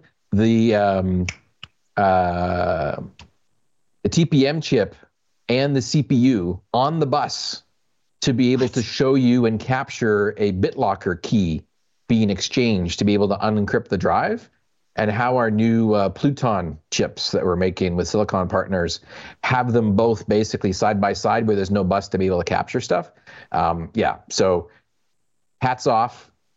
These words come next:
Speaker 2: Wow,
Speaker 1: to
Speaker 2: that's
Speaker 1: Mister
Speaker 2: impressive.
Speaker 1: Dwizzle, uh, for some of these demos that he did, uh, in the
Speaker 2: That's
Speaker 1: session.
Speaker 2: outstanding.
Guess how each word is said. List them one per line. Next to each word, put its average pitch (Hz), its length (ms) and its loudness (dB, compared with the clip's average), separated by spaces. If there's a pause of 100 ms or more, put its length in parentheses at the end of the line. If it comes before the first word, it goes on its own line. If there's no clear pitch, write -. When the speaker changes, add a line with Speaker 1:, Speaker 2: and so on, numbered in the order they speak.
Speaker 2:
Wow, 120 320 0
Speaker 1:
to 117 440 2
Speaker 2:
that's 131 260 -4
Speaker 1:
Mister 113 280 -4
Speaker 2:
impressive. 120 260 2
Speaker 1:
Dwizzle, 98 140 -2 (480)
uh, 95 320 0 (100)
for 113 400 0
some 113 220 -2
of 110 80 2
these 95 140 0
demos 95 500 0
that 95 140 0
he 92 100 -2
did, 90 560 0
uh, 92 240 0
in 101 140 0
the 95 40 2
Speaker 2:
That's 92 120 0
Speaker 1:
session. 95 280 0
Speaker 2:
outstanding. 120 520 -4